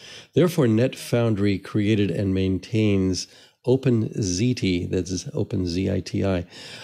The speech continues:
providing an open source, free, and easy way for the world to embed zero trust networking into anything. It provides everything you need to spin up a truly private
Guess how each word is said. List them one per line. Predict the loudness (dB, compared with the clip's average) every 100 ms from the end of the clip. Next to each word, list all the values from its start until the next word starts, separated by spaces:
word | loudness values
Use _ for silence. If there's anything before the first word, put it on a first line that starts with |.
| -20 -4
providing | 0 4 4 4 2 2
an | 2
open | 4 4 4
source, | 4 2 2 0 -6
free, | -14 -6 2 4 4 0
and | -2 0 0
easy | 0 0 2 0 0
way | 2 2 2
for | 0 -2
the | 0
world | 2 2 2 0 -6
to | -2
embed | 0 2 2 0
zero | 0 -2 0 2 0
trust | 0 -2 -2 -4 -6
networking | -2 -2 0 -2 0 0 0
into | 0 -2 0 -2 -2 -8 -20 -20 -20 -20 -6 2
anything. | 4 4 2 -2 -4 -14 _ -20 -12 -2
It | -2 0
provides | 2 2 2 0
everything | 0 2 2 2
you | 2 4
need | 6 6 4 0
to | -4
spin | -2 0 0
up | 0 -2
a |
truly | -4 -2 0 0
private | 0 0 2 0